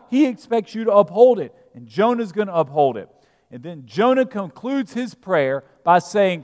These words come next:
"Salvation belongs to the Lord," meaning without the Lord, he would be totally dead instead of stuck inside of a great fish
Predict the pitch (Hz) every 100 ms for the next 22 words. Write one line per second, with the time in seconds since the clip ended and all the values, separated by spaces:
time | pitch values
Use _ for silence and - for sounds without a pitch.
0 | _ _ - - 240 262 277 262 208 208
1 | 160 - 180 185 - _ 139 185 175 175
2 | 240 247 165 170 185 - - 226 233 247
3 | 277 285 226 127 - _ _ 202 254 240
4 | 214 160 _ _ - 226 233 247 247 233
5 | 202 165 139 131 110 202 226 190 151 160
6 | 151 _ 165 202 180 175 170 156 - _
7 | 120 160 156 117 98 98 _ 160 147 165
8 | 151 147 120 _ _ - - 175 175 180
9 | 170 - 147 143 127 107 101 101 131 170
10 | 160 - 165 110 -